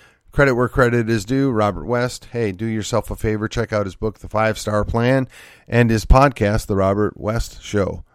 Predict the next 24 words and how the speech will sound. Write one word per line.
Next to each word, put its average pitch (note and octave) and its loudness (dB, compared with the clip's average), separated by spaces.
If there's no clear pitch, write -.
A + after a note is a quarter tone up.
That A#2+ 0
being G#2+ -2
said, C#3 2
<laughs> - -10
the A#2+ -6
little G#2+ 0
ad G2+ -2
being G2+ 2
over, A#2+ 4
uh, B2+ 2
let F#3+ 4
me F3+ 10
move E3 10
on E3+ 8
to - 2
the E3 4
next F#3+ -2
thing. G#2 -10
So - -2
we've G3 2
got C4 2
our G#3 4
Colin F3 4
reps, B2+ 0